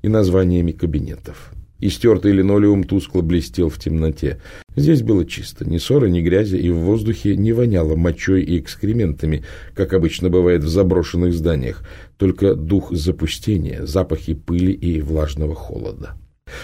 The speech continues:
Обычно еще пахло дымом и тошнотворным наваристым жиром, но в эту ночь самодельные печи зажигать запрещалось.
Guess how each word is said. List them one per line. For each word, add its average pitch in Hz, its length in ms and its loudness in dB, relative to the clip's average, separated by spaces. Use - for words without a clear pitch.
Обычно 143 380 2
еще 139 200 4
пахло 127 400 2
дымом 104 600 -2
и 95 80 0
тошнотворным 101 840 2
наваристым 95 640 2
жиром, 80 520 -2
но 127 200 2
в 117 80 2
эту 131 200 4
ночь 107 320 0
самодельные 104 580 4
печи 95 360 0
зажигать 82 520 0
запрещалось. 78 720 -10